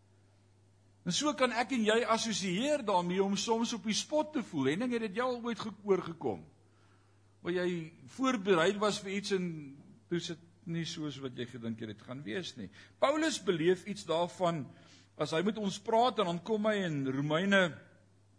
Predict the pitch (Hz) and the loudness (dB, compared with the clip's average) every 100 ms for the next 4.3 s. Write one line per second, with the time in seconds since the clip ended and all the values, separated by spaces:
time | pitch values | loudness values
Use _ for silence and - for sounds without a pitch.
0 | - - 143 165 - 175 160 - - - | -20 -2 0 0 0 0 0 -4 -18 -20
1 | _ _ - _ _ - 226 262 254 202 | _ _ -20 _ _ 2 6 6 4 0
2 | 104 - - - _ _ - 156 180 185 | -2 -12 -20 -20 _ _ -6 -2 -2 0
3 | 220 208 - 180 214 220 196 196 226 262 | 0 0 2 4 4 2 0 0 0 0
4 | - 262 226 | 0 -2 -2